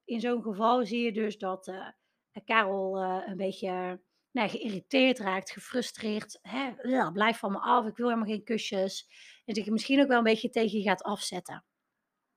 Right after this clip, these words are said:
En hij vindt, je vindt je vooral heel erg irritant. Als je dat dus op die manier zo bekijkt, een hele grote emmer en een hele kleine emmer,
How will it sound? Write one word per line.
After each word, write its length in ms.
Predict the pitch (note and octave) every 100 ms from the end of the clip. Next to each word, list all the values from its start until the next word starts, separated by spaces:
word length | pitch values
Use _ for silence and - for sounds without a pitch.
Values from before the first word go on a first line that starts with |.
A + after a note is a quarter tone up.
| _ _ _
En 80 | A3
hij 100 | G#3
vindt, 320 | A#3 B3+ -
je 120 | -
vindt 200 | A#3 B3+
je 100 | C4
vooral 240 | G#3 A3 A#3+
heel 140 | A#3+
erg 140 | A3+ A3+
irritant. 600 | A#3 G3 C4+ - - _ _ _ _ _ _ _ _ _ _ _ _ _ _
Als 180 | C#4+ C#4+
je 100 | C4+
dat 200 | C#4+ F4
dus 160 | F4
op 100 | C#4
die 120 | A3+ D4
manier 280 | C#4+ C4+
zo 120 | B3 A3+
bekijkt, 760 | F#3 - D4+ F3 C#4+ - - _ _
een 120 | G#3+
hele 240 | F#3 F#3
grote 380 | F3 G#3 C4 B3+
emmer 500 | G3 F#3 F3 F#3 - _
en 140 | - G3+
een 120 | G3+
hele 200 | F#3+ F#3+
kleine 460 | - G#3+ B3+ A3+
emmer, 480 | F3+ F#3 F#3 C4 E4